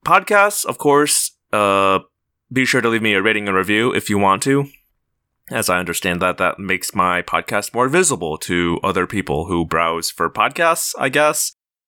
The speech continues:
Um, I've never listened to a podcast outside of what I hear about word of mouth,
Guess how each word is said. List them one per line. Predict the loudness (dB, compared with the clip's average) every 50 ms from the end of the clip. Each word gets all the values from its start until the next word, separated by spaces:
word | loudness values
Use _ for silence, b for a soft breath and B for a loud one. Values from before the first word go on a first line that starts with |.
| _ _ _ _ _ _ _ _ -4
Um, | 0 2 4 4 2 0 -4 -6 -2
I've | 0 2 2 2 0
never | 0 0 2 4 2 2 2 0 -6 -12 -6
listened | -2 -2 -2 0 0 0
to | 0 0
a | 0
podcast | 2 2 2 2 2 0 0 0 0 2
outside | 0 0 0 0 0 0 0 0 0 0
of | -2 -2 -2 -4 -2
what | 0 0 2 2
I | 2 2 2 2 0
hear | 0 0 2 2
about | 2 2 2 2 2 2 0
word | 0 2 2 4 4 2 0 -2 -2
of | -4 -2 0
mouth, | 0 2 2 2 0 -2 -4 -8